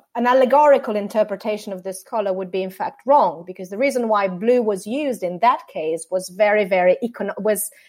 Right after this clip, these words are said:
was linked to economy. What be, blue was created from lapis lazuli,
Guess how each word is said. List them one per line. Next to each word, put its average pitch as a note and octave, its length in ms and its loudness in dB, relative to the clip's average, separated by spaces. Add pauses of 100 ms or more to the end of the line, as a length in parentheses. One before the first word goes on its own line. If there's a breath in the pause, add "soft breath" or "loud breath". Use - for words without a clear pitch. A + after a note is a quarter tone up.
(160 soft breath)
was G#3 140 -2
linked A#3 280 2
to A3+ 140 -6
economy. G3+ 540 -4 (160)
What G#3 280 -4
be, A#3 180 -2 (380)
blue A#3+ 260 2
was C4 200 4
created A#3+ 440 2
from A3 220 0
lapis A3 380 -2
lazuli, G#3+ 560 -4